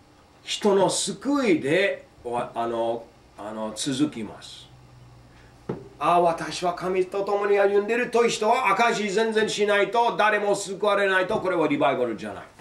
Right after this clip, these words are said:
収穫の主。ね。収穫の主。これは聖霊です。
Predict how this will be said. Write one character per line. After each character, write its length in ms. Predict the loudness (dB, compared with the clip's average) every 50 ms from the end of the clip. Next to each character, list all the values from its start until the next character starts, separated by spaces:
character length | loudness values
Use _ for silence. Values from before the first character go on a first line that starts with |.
| -16 -16 -16 -20 _ _ _ _ -20 _ _ _ _ -20 -20 -20 -20 -20 -20 -20 _ _ _ -20 _ _ _ _ _ _ _ _ _ _
収 520 | -16 -12 -8 -6 -4 -2 0 0 0 0 -2
穫 380 | 0 0 0 0 0 0 0 0
の 180 | 0 0 -2
主。 320 | -2 -4 -2 0 0 0 -2 -6 -14 -20 _ _ _ _ _ _ _ _ _ _ _ _ _ _ _ _ _ _ -10
ね。 240 | -6 -4 -4 -4 -6 -10 -20 _ _ _ -20 -20 _ _ _ _ _ _ _ _ -14
収 460 | -8 -6 -4 -2 0 0 0 0 0
穫 340 | -2 -2 -2 -2 -2 0 0
の 120 | 0 0
主。 220 | 0 0 -2 -4 -4
こ 240 | -4 0 0 2 2
れ 80 | 4
は 300 | 4 4 2 2 0 -6 -12 -20 _ _ _ _ _ _ _ _ _ -16
聖 280 | -10 -8 -6 -4 -4
霊 200 | -6 -6 -10 -14
で 160 | -16 -18 -18 -18
す。 320 | -16 -16 -16 -16 -18 -20